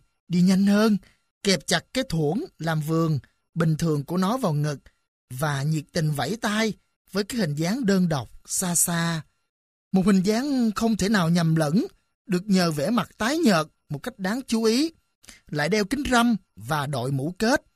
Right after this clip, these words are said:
Thực ra, toàn bộ bề mặt của Will hơi kỳ. Nó đang mặc bộ đồ đào đất, gồm một cái áo len to quá khổ, có hai miếng vá bằng da ở cùi chỏ,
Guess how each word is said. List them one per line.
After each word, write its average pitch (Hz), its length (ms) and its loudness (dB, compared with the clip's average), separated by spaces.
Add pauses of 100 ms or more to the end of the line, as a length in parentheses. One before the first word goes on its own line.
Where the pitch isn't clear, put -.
(500)
Thực 180 180 -4
ra, 214 460 0 (320)
toàn 190 260 4
bộ 170 140 4
bề 190 180 4
mặt 170 200 0 (360)
của 180 120 -6
Will 247 360 0
hơi 240 140 4
kỳ. 165 420 2 (640)
Nó 311 80 -2
đang 254 220 4
mặc - 180 -2
bộ 180 180 0
đồ 175 260 2
đào 160 180 2
đất, 254 200 2 (640)
gồm 170 320 2
một 160 140 -4
cái 262 120 -4
áo 269 180 0
len 240 280 2
to 226 200 2
quá 233 280 0
khổ, 202 500 -2 (160)
có 240 120 -2
hai 214 200 0
miếng 233 340 2
vá 262 300 0
bằng 165 220 -4
da 202 200 0
ở 180 100 -2
cùi 165 300 -4
chỏ, 156 380 -4